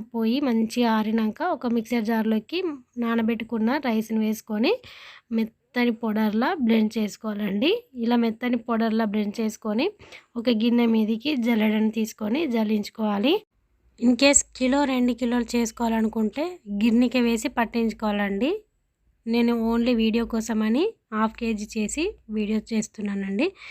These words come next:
ఈ విధంగా జల్లించుకున్నాక ఇందులోకి రెండు టేబుల్ స్పూన్ల వరకు తెల్ల నువ్వులు వేసుకోవాలి. ఇందులోనే ఒకటిన్నర టేబుల్ స్పూన్ వరకు అజ్వాన్ వేసుకోవాలి, అంటే వాము. ఇప్పుడు ఇందులో టేస్ట్కి సరిపడా సాల్ట్ వేసుకొని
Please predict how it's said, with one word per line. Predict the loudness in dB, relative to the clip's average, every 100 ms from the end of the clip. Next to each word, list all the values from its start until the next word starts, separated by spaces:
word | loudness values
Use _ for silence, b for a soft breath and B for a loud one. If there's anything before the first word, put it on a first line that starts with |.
| B B B
ఈ | 0
విధంగా | 2 4 2
జల్లించుకున్నాక | 2 2 2 -2 -4 -2 -2 0
ఇందులోకి | 0 2 0 0 0
రెండు | 2 0
టేబుల్ | 0 0 -2
స్పూన్ల | -2 -4 -2
వరకు | -2 -4 -6 -8 -6
తెల్ల | -6 -2 0
నువ్వులు | 2 0 0
వేసుకోవాలి. | -2 -6 -8 -6 -4 -2
ఇందులోనే | 0 2 2 2 2 0
ఒకటిన్నర | -2 0 0 2 0 -2 -4
టేబుల్ | -4 -2 -2
స్పూన్ | -4 -4
వరకు | -2 -2 0 0 -2 B B B B B B
అజ్వాన్ | -4 0 2 2
వేసుకోవాలి, | 4 2 -2 -4 -4 -2 -2
అంటే | -2 -2
వాము. | -2 -2 2 4 2 -2 B B B
ఇప్పుడు | -4 0
ఇందులో | 2 2 0
టేస్ట్కి | 0 -2 -4 -8
సరిపడా | -4 -4 -2 -4 -4
సాల్ట్ | -2 -2 -2 -2
వేసుకొని | -2 -4 -4 -2 0 2